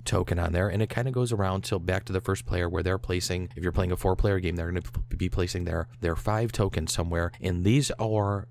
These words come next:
these are the resources that are going to be able to be bid on in number order. So the first person who actually put that flag down, that flag is actually the first player token, and everybody can bid and try to get that first player token. And I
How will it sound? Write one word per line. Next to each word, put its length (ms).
these 240
are 40
the 100
resources 540
that 100
are 80
going 260
to 100
be 260
able 240
to 140
be 100
bid 260
on 360
in 400
number 420
order. 540
So 480
the 120
first 320
person 400
who 360
actually 360
put 180
that 180
flag 380
down, 380
that 200
flag 420
is 240
actually 440
the 80
first 320
player 280
token, 460
and 180
everybody 360
can 200
bid 560
and 300
try 280
to 220
get 260
that 180
first 220
player 220
token. 380
And 260
I 200